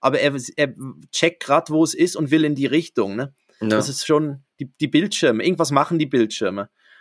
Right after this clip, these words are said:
Speaker 1: Aber auf jeden Fall, er hat dann schön bei mir auf dem Bauch geschlafen und ich hab da, ja, ein bisschen so, haben wir zusammen den, den Samstag verbracht und das, das war super, weil das eben, das, das gibt uns, das hat meiner Frau eben einen gewissen,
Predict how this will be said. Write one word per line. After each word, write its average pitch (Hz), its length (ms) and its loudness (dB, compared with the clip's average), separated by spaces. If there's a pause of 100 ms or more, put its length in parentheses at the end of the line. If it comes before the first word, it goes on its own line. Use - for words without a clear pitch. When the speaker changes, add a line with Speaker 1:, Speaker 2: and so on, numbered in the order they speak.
(160)
Speaker 1:
Aber 151 420 4
auf - 80 -4
jeden 180 120 2
Fall, 147 80 4
er 175 60 6
hat 175 100 -2
dann 165 120 2
schön 170 240 2
bei 156 80 4
mir 151 160 4
auf 131 80 0
dem 131 100 -6
Bauch 131 260 2
geschlafen 165 580 0
und 143 120 -4
ich 143 140 -6
hab 135 140 0
da, 135 440 4 (400)
ja, 120 260 2
ein 127 100 -10
bisschen 135 360 -4
so, 123 420 2 (120)
haben 139 120 2
wir 143 100 0
zusammen 139 520 0
den, 131 200 -4
den 127 160 -4
Samstag 160 440 2
verbracht 165 520 2 (320)
und 143 180 -2
das, 143 100 0
das 143 340 -6
war 135 120 2
super, 156 360 2
weil 131 180 4
das 135 200 -4
eben, 151 220 0
das, - 340 -6 (180)
das 139 180 -4
gibt 156 220 -4
uns, - 460 -6 (200)
das - 100 -6
hat 131 100 0
meiner 135 180 2
Frau 170 280 4
eben 185 200 -4 (160)
einen 156 180 -4
gewissen, 160 300 0